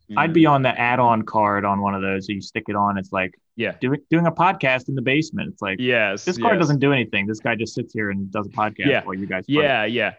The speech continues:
Speaker 1: Guy just standing around. You can play it to your opponent's card, and it's actually like, well, actually, the thing's not gonna get done 'cause the guy just doesn't wanna do it, really. He's just like, uh,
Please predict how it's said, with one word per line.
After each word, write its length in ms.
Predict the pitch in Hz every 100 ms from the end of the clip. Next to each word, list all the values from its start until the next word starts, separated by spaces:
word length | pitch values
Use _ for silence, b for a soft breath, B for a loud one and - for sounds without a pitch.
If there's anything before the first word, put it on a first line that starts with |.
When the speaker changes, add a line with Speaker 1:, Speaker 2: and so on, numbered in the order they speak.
| _
Speaker 1:
Guy 240 | - 139 160
just 240 | 156 151
standing 380 | - 139 135 123
around. 260 | 113 113 107
You 80 |
can 100 | 120 117
play 180 | 143 127
it 80 |
to 80 | 131
your 140 | 117 107
opponent's 440 | - 113 107 101
card, 400 | - 113 110 104
and 120 | 107
it's 160 | 104 -
actually 280 | 110 107 110
like, 200 | 104 104
well, 240 | 135 139
actually, 240 | 139 147 135
the 100 | 123
thing's 220 | 180 156
not 160 | 143
gonna 140 | 131 127
get 180 | 113 98
done 240 | 110 101
'cause 140 | 104
the 80 | 104
guy 220 | 101 110
just 180 | 107 104
doesn't 160 | 110 104
wanna 180 | 95 92
do 160 | 95
it, 80 | 92
really. 260 | 98 95 98
He's 180 | 107 95
just 260 | 104 92
like, 300 | 98 98 -
uh, 320 | 104 95 92